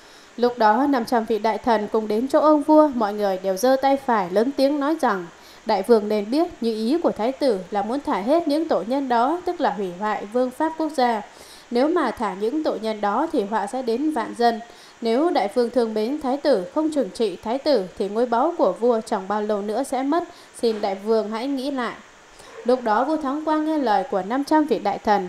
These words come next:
bèn nổi giận lôi đình, hạ lệnh giết thái tử và các tội nhân. Hoàng hậu nghe được sầu thương gào khóc, cùng với một ngàn thể nữ đi đến chỗ vua, quỳ lại sát đất đảnh lễ vua, đều nói rằng: "Xin đại vương hãy tha mạng cho thái tử." Vua bèn hướng về thái tử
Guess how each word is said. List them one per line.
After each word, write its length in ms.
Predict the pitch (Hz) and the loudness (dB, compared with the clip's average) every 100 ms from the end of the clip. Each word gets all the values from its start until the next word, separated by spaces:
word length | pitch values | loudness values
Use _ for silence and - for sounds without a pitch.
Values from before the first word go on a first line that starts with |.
| 185 | -4
bèn 180 | 202 196 | -6 -4
nổi 160 | 185 175 | -6 -2
giận 280 | 220 214 | -2 0
lôi 160 | 254 294 | 2 4
đình, 240 | 233 190 190 | 4 0 -4
hạ 160 | - 202 | -6 -4
lệnh 180 | 202 196 | -2 -2
giết 220 | 277 311 - | 0 -2 -2
thái 160 | 233 | -4
tử 280 | 262 262 202 175 | 2 4 4 0
và 140 | 208 180 | -4 -2
các 220 | 233 262 | -2 -2
tội 160 | 226 208 | -2 0
nhân. 320 | 233 233 220 - - - - - | 0 0 -4 -16 -20 -20 -10 -2
Hoàng 180 | 240 | 0
hậu 160 | 226 214 | 0 -2
nghe 200 | 262 311 | 0 -2
được 240 | 262 208 - | 0 -2 -4
sầu 320 | - 208 190 | -6 -4 -4
thương 260 | - 285 277 | 0 0 0
gào 220 | 208 175 - | -4 -6 -2
khóc, 140 | 285 311 - | -2 -2 -4
cùng 120 | 233 226 | -4 0
với 180 | 240 | 2
một 220 | 311 311 208 | 2 0 -2
ngàn 240 | 202 185 180 | -6 -6 -4
thể 180 | 196 170 | -6 -4
nữ 280 | 214 247 320 262 | -2 0 -2 -4
đi 120 | 269 | -2
đến 280 | 226 240 294 | 0 0 0
chỗ 120 | 285 | 0
vua, 300 | 277 285 285 277 - - - | 0 2 2 0 -12 -10 0
quỳ 160 | 220 | 0
lại 200 | 202 208 | 0 -6
sát 260 | - 302 302 | -2 -4 0
đất 280 | 339 339 233 | -2 -2 -4
đảnh 240 | 196 185 | -4 -2
lễ 140 | 220 | -2
vua, 260 | 269 302 302 277 | 0 2 2 0
đều 140 | 220 190 | -4 -4
nói 160 | 196 254 | -4 0
rằng: 260 | 247 196 170 - | 0 -2 -6 -6
"Xin 160 | 269 | -4
đại 180 | 247 180 214 | -2 -2 2
vương 160 | 269 | 2
hãy 240 | 262 247 311 | 2 -2 -2
tha 140 | 285 285 | 0 0
mạng 240 | 226 190 196 | -2 -4 -4
cho 100 | 262 | -4
thái 220 | 254 247 | -2 -4
tử." 280 | 277 247 175 - - - - - - - | 2 2 2 -8 -20 -20 -20 -20 -20 -20
Vua 200 | 226 247 | 2 2
bèn 180 | 226 208 | 4 0
hướng 240 | 220 233 302 | 0 -2 2
về 260 | 285 202 - | 2 0 -2
thái 120 | 214 | -2
tử 180 | 294 | 0